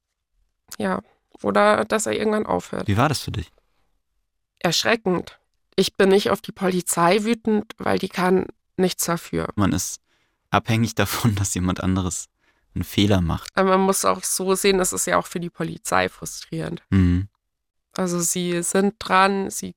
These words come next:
Speaker 1: kümmern sich und
Speaker 2: Aber ich find's auch interessant, dass du trotzdem sagst, nee, die können da auch nicht mehr machen und dass du quasi gar nicht so, dass du keine Wut empfindest, sondern dass du sagst
Speaker 1: Ja, man muss ja auch irgendwie fair bleiben.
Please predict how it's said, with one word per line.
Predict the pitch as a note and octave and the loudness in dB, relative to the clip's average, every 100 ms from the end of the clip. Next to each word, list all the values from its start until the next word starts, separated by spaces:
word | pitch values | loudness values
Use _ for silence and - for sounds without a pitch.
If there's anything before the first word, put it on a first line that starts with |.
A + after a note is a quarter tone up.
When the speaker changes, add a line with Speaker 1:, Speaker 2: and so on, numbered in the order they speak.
| _ | _
Speaker 1:
kümmern | - G#3 G3 G3 | -2 2 2 2
sich | G3+ G3 F#3+ - | -2 -2 -4 -10
und | F#3 F#3 F3+ - _ _ _ _ _ _ _ - - | -8 -6 -8 -12 _ _ _ _ _ _ _ -8 0
Speaker 2:
Aber | G#2+ | 2
ich | A2 | 4
find's | A#2+ A2+ - - - | 2 2 -6 -6 0
auch | A#2+ | 2
interessant, | G#2+ G#2+ B2 A#2+ | 4 2 2 2
dass | A2 | 0
du | A2 G2+ - | 0 0 0
trotzdem | - A#2 - G#2 G2 | 2 2 2 0 4
sagst, | G2 F#2+ - - _ _ _ _ G#2 | 2 2 -4 -10 _ _ _ _ 0
nee, | G#2 | 2
die | G#2+ | 4
können | A2+ A2+ | 4 4
da | G2+ | 4
auch | |
nicht | G2+ G#2 | 4 4
mehr | F#2+ | 4
machen | G2 - G#2 | 4 2 0
und | F#2+ - - - - | 0 -2 -14 -12 -4
dass | G2 | -2
du | A2 | 0
quasi | G#2 G#2 G#2 | 4 4 4
gar | G#2 G#2 | 4 4
nicht | - | 2
so, | G#2 G2+ - - _ | 2 2 0 -8 _
dass | G2 | -4
du | - | 0
keine | A#2 A2 | 2 4
Wut | A2+ - | 2 2
empfindest, | A2 C3+ C#3 C#3+ | 2 4 4 2
sondern | - G#2 G2+ | 2 2 2
dass | G2 - | 0 -2
du | B2+ | 0
sagst | F#3 F#3 | 2 2
Speaker 1:
Ja, | |
man | F#3 F3+ | 2 2
muss | G3 - | 0 0
ja | E3 | 0
auch | F3+ | -2
irgendwie | - G3 - - | -2 -4 -4 -8
fair | - F#3+ F3+ F3+ - _ _ | -2 0 2 2 -2 _ _
bleiben. | F#3+ F#3 F3+ F3 F#3+ | -4 -4 -4 -4 -6